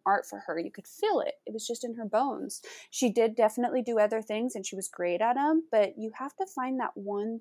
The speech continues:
thing that you are just like, "Oh, girl."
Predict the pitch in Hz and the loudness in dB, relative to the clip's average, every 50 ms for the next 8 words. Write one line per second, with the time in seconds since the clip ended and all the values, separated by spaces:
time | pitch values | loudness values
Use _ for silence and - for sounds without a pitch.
0 | - - 226 214 214 214 220 208 - - - 196 196 202 196 190 185 185 190 190 | -8 -6 -4 -2 -2 0 0 -2 -4 -4 -6 -4 -2 -2 -2 -2 -2 -4 -6 -6
1 | - - - - - - _ _ _ _ _ - 190 190 202 202 196 - 180 185 | -6 -4 -4 -4 -4 -6 _ _ _ _ _ -2 0 2 2 2 2 0 2 4
2 | 185 170 - - - | 4 4 2 0 -4